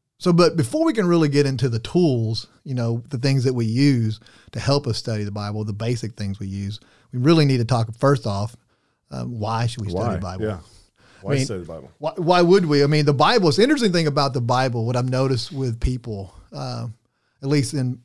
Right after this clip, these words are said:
Speaker 1: in when I'm talking to 'em, almost everybody I know, when they pick the thing up,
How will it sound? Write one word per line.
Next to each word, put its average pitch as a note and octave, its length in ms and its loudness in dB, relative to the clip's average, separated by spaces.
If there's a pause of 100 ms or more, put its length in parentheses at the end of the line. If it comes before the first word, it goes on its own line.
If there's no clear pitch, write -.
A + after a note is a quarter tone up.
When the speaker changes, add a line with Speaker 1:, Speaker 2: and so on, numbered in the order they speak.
(120)
Speaker 1:
in C3+ 180 -10
when C3 120 -4
I'm B2 120 -2
talking A#2+ 380 -2
to A2 180 -8
'em, G#2+ 120 -8 (200)
almost F3+ 240 -2
everybody D#3+ 360 2
I D3 60 2
know, C#3+ 160 -2
when B2+ 80 -6
they A#2 100 -4
pick C3 260 -8
the B2 80 -10
thing A#2+ 260 -6
up, G#2+ 260 -8